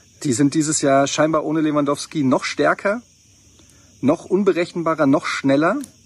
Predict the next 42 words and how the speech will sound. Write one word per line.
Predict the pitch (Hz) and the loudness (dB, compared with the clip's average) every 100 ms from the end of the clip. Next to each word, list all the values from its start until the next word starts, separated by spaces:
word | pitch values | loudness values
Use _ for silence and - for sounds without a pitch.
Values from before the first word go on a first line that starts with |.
| _ - _ | _ -20 _
weil | 135 127 | -2 0
sie | 123 | 0
nicht | 160 - | -2 -2
diesen, | 135 131 127 120 127 - | -2 2 2 2 -2 -6
äh, | 131 120 117 - - | -4 -4 -4 -6 -8
Zielspieler | - 190 196 - 185 165 | -4 -4 -4 -4 -2 0
haben, | 160 | 0
den | 156 | 0
sie | 147 | 0
dauernd | 147 151 143 | 0 0 -4
suchen | 160 165 165 | -6 -4 -2
müssen. | 160 - 180 226 - - - - - - | -2 -2 -6 -8 -14 -20 -20 -20 -20 -8
Ähm, | 131 123 | -2 0
gefühlt | 127 - 160 151 | 0 0 0 0
kann | 147 117 | -2 -2
jeder | 113 170 185 156 143 | 2 4 4 0 -2
aus | - | -4
dieser | 147 139 | -4 0
Mannschaft | 131 139 - 147 | 0 0 -2 -4
in | - 117 | -4 0
jeder | 147 156 | 2 2
Situation | 139 147 131 - 143 143 | -2 -2 -4 -2 -2 0
durch | 135 - | 0 -2
seine | 127 135 | 0 0
individuelle | 151 151 135 127 | -2 -2 0 0
Technik, | 120 139 - 143 131 - - - - - - | 0 -4 -4 -4 -4 -8 -18 -18 -18 -20 -6
ähm, | 127 123 120 117 - - _ _ _ - 151 | -2 0 2 0 -4 -10 _ _ _ -8 -2
ja, | 123 107 - | 0 -2 -4
äh, | - - | -8 -8
Tore | - 147 165 | 2 2 2
schießen | 156 175 160 - 147 | -2 -6 -4 -2 -2
und | 123 | -4
Gefahr | 123 - 139 135 | -6 -2 -2 -2
entwickeln. | 151 151 - 147 135 | -4 -8 -4 -4 -2
Also | 113 | -4
es | 113 | -6
ist | 120 | -6
einfach | 120 120 113 | -6 -6 -8
super | - 151 131 | -8 -4 -4
krass. | - 135 151 | -2 -6 -4
Ich | - - | -8 -2
glaube, | 117 127 127 | 0 0 0